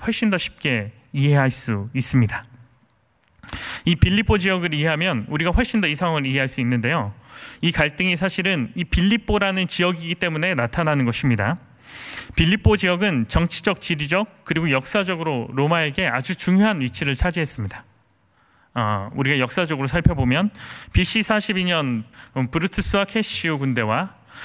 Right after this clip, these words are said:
안토니우스와 오타비아누스 군대가 이 빌립보 지역에서 전쟁을 했습니다. 그래서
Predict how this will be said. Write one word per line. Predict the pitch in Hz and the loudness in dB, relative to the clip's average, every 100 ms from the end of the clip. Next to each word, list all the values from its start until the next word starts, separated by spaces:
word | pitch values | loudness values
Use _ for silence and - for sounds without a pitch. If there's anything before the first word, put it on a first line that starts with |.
| - | -4
안토니우스와 | 143 160 208 196 185 196 185 | -2 2 2 2 0 0 0
오타비아누스 | 180 - 214 196 202 185 170 - | -2 -2 -2 0 0 0 -2 -4
군대가 | 165 160 156 175 180 101 107 _ _ - | -2 -2 0 0 0 -2 -6 _ _ -10
이 | 165 | -6
빌립보 | 180 196 202 - 185 | -2 0 2 2 0
지역에서 | - 160 160 147 143 208 | 0 0 0 -2 0 -2
전쟁을 | 214 147 135 143 151 | 0 -2 -2 -2 -2
했습니다. | 156 131 107 - - _ _ _ _ _ _ | -2 -4 -8 -12 -18 _ _ _ _ _ _
그래서 | - 131 135 156 233 | -6 -2 0 0 0